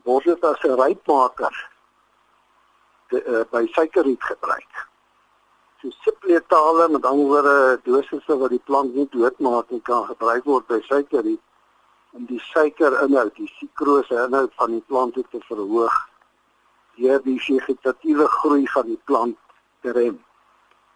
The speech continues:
En, ehm, ek dink 'n heel waarskynlike verklaring in hierdie geval is dat die subletale effek, nie dodelike effek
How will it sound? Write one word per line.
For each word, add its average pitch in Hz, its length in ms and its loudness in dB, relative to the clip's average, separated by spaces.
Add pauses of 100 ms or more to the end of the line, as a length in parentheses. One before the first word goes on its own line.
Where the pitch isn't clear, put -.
(680)
En, 147 320 2
ehm, 143 400 2
ek 160 320 -4
dink 151 240 2 (880)
'n 98 80 -14
heel 139 240 2
waarskynlike 135 640 0
verklaring 135 640 2
in 110 140 -2
hierdie 147 260 0
geval 117 480 -2
is - 100 -14 (1000)
dat 117 200 2 (120)
die 113 320 -8 (140)
subletale 127 1000 2
effek, - 480 -4 (340)
nie 120 220 -6
dodelike 123 560 0
effek 117 320 -4